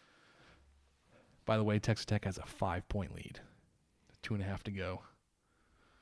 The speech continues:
Um, ooh, that's an offensive foul. Um, so the most recent game was this weekend against Kansas State. I thought you were gonna be able to go through this game a little bit easier than you did.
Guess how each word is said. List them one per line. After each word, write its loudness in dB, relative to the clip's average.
Um, -2
ooh, 8
that's 4
an -4
offensive -8
foul. -10
Um, 0
so 10
the 4
most 6
recent 6
game 8
was 10
this 6
weekend 10
against 6
Kansas 6
State. 4
I 10
thought 8
you 10
were 10
gonna 12
be 10
able 10
to 6
go 10
through 4
this 6
game 6
a 6
little 6
bit 6
easier 6
than 8
you 10
did. 8